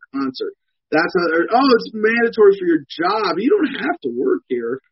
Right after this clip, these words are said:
But yeah, and, and so there, there are a lot of ways that we're gonna get, you know, bullied into, uh,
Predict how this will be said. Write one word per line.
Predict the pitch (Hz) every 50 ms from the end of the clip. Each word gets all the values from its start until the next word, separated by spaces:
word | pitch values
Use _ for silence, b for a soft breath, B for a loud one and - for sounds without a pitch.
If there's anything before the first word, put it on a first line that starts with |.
| _ _ _ _ -
But | 156 165 165 156 -
yeah, | 156 147 135 -
and, | - 147 147 135 147 156 151
and |
so | - - 175 165 160 - - _ _ _ _ _ _
there, | - 175 180 170 156 175
there | 185 180
are | 175 170
a | 170
lot | 170 175 190 196
of | 190 170
ways | 165 165 156
that | 151 160
we're | 151 156 147 147
gonna | 143 139
get, | 135 147 139 143 135 -
you | 151 131
know, | 127 123 120 - _ _ 127 123 123
bullied | - 170 175 170 156 156 143 131 127
into, | 131 135 131 131 - - 131 127 123 117 113 104 - _ _ _ _ _ -
uh, | - 120 123 123